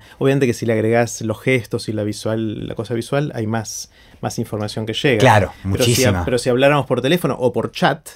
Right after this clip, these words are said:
Speaker 2: Claro, sí.
Speaker 1: eh, donde ya ahí se van
Speaker 2: Ahí,
Speaker 1: ac-,
Speaker 2: ahí está
Speaker 1: acotando
Speaker 2: más
Speaker 1: los
Speaker 2: claro.
Speaker 1: otros estímulos,
Speaker 2: Sí.
Speaker 1: es, es muy bajito y, y mi sensación de chico era la frustración de que yo sentía que podía pensar mucho más rápido que comunicar mis ideas.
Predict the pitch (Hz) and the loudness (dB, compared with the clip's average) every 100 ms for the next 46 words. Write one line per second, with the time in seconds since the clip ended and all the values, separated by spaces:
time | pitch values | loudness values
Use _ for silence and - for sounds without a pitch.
0 | _ - 127 107 92 - _ _ _ - | _ 2 4 4 2 -6 _ _ _ -2
1 | 117 98 123 120 113 120 117 113 104 127 | 0 0 -2 -2 2 2 2 0 0 0
2 | 127 123 123 120 123 110 123 127 127 143 | 0 0 0 2 2 4 4 4 6 6
3 | 143 139 131 135 127 107 107 - 151 143 | 8 6 6 6 6 4 2 0 0 2
4 | 151 175 117 - 110 - - - - - | 2 2 0 -2 -6 -14 -20 -20 -12 -6
5 | 110 139 135 127 156 123 123 120 117 113 | 0 4 2 2 -4 0 2 2 0 -2
6 | - - 120 110 110 113 117 123 135 120 | -6 -10 -8 -6 -6 -4 -4 -2 -2 -4
7 | 120 170 156 - 165 165 131 113 127 - | 0 2 2 -2 -2 0 0 0 -4 -4
8 | - 117 - 147 151 165 180 - 131 113 | -6 -6 -4 -2 0 0 -2 -6 -6 -6
9 | 110 - 113 113 113 - - 135 - 135 | -6 -6 -2 -2 -2 -6 -6 -4 -2 -4
10 | 123 147 147 127 113 _ 113 123 135 135 | -2 -2 -2 -4 -6 _ -2 2 2 2
11 | 123 _ - 117 - 135 139 131 - 120 | -2 _ -4 -4 0 -2 0 -4 -4 -6
12 | 117 131 143 123 110 107 110 110 110 110 | -2 0 0 0 -2 -2 -4 -4 -4 -4
13 | - 135 104 - | -2 0 -2 -6